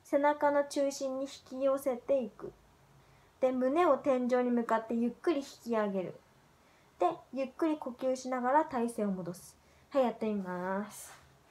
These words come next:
まず、両肘を、両肘を背中の中心に引き寄せていく。両肘。こういうことか。で、えーと、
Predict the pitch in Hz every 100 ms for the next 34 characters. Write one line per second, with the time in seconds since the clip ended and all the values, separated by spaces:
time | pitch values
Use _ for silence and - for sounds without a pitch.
0 | - - - - - 262 - 220 381 -
1 | - 277 302 311 320 262 277 277 349 -
2 | - - _ _ _ _ _ - - -
3 | - _ 277 330 339 349 359 339 320 311
4 | 320 311 311 381 - _ _ _ - _
5 | - 302 285 285 285 277 285 285 285 285
6 | 285 302 277 285 - - 262 247 214 -
7 | 165 - - - 220 226 226 214 202 196
8 | 170 - _ - 226 220 - - - _
9 | _ _ _ _ 202 - - _ _ -
10 | 220 226 220 214 - 208 202 202 196 196